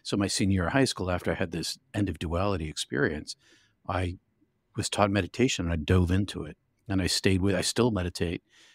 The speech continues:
but it's the meditation that saved me psychologically after my N D E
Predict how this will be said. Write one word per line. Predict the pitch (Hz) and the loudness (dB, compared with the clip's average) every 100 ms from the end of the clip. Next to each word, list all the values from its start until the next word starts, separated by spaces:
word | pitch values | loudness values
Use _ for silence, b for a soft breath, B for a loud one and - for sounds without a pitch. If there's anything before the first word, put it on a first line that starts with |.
| b _ 92 - | b _ -10 2
but | 104 104 | 2 2
it's | 101 82 - | -4 -2 -4
the | 90 85 | -4 2
meditation | 98 95 - 127 120 110 | 4 4 2 2 4 2
that | 87 - | 0 -2
saved | - - 117 123 113 | -2 6 6 6 4
me | 98 87 87 90 - _ _ _ | -4 -2 -4 -6 -10 _ _ _
psychologically | - - 90 92 98 104 104 - 101 92 | 0 2 2 2 2 0 -4 -4 -2 0
after | 92 - 95 | 0 0 -2
my | 87 | -2
N | 87 87 | -2 -4
D | - | -4
E | 80 95 82 | -4 -4 -6